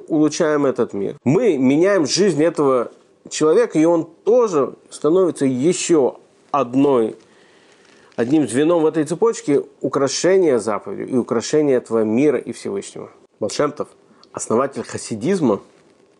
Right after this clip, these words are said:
сказал следующую вещь, мы уже с вами как-то это обсуждали, что всё,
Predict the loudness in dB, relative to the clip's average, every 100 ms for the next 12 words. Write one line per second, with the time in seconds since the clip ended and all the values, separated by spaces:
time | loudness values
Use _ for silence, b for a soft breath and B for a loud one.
0 | _ _ _ _ B B B B B -16
1 | -4 -2 0 -2 0 -2 -2 -2 0 -2
2 | 0 -2 0 -4 -2 -4 -4 -10 -10 -10
3 | -10 -8 -4 -2 -2 -4 -4 -4 -4 -12
4 | -4 0 2 0 -6